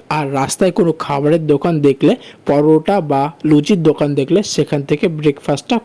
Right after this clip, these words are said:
করব। তো সকাল সকাল পরোটা বা লুচি, আর ওয়েদার যদি একটু ঝিরঝিরে বৃষ্টি হয়, তাহলে তো কোনো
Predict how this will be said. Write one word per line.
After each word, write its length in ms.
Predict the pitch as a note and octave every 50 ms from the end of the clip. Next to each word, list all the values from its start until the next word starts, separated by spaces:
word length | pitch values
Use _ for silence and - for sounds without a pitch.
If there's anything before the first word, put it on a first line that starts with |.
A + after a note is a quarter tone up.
| -
করব। 220 | G3 D#3 D3 C#3+ C#3+ C3+ B2 - - -
তো 40 | A#3+ B3 - - -
সকাল 300 | - D3 - - D#3+ E3+ - -
সকাল 260 | F3+ F3 F3+ - G#3+ G#3+ G#3 -
পরোটা 440 | E3 D3+ D3+ D3+ D3+ D3+ D3+ - G3 F3+ F3
বা 80 | F#3 F3+ E3+ D#3
লুচি, 300 | D3+ D3+ D3+ - - F#3 E3 - - C3
আর 80 | C#3+ C#3+ - - E3
ওয়েদার 320 | D3+ D3 D3 F3 E3+ E3 D#3 E3
যদি 120 | G3 E3+ G3 F3
একটু 120 | D#3+ - F3 C#3
ঝিরঝিরে 380 | - D#3 D3 C#3+ C#3+ D#3+ D#3+ G3 F3 D3+ D3+
বৃষ্টি 360 | D#3 D3 - - - - G3+ E3+ C#3+
হয়, 180 | D3+ D3+ C#3+ C3 - - _ -
তাহলে 160 | D3+ C#3+ D3+ D3
তো 40 | - -
কোনো 120 | G3 F#3+